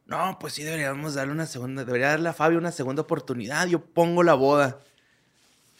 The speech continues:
No, o sea, esta madre creció tanto el made-, mame, güey, que llegó al gobernador. A mí me parece que esto es como acoso, güey.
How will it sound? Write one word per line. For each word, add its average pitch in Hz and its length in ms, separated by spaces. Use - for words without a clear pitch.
No, 180 200
o 185 80
sea, 123 480
esta 147 200
madre 196 280
creció 165 240
tanto 175 240
el 180 80
made-, 196 340
mame, 202 300
güey, 233 140
que 180 120
llegó 135 180
al 151 100
gobernador. 165 640
A 135 60
mí 143 40
me 170 80
parece 147 320
que 185 100
esto 185 140
es - 120
como 185 240
acoso, 214 460
güey. 262 280